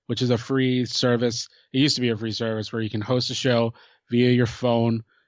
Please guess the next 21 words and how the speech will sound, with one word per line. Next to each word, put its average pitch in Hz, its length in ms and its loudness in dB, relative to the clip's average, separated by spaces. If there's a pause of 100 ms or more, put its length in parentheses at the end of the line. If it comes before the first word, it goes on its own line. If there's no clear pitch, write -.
(140)
um, 110 500 -2
and 110 760 0
that's 110 220 0
what 113 140 -2
I 110 100 2
was 110 140 0
doing 107 260 0
for 110 140 -4
a - 20 0
while. 104 220 0
And 104 100 2
then 104 160 2 (360)
I 117 100 0
got 113 180 -2
picked - 240 -2
up 131 200 -2
by 120 160 -2
someone 110 400 0
who 107 100 0
heard 139 340 0
me, 110 280 -2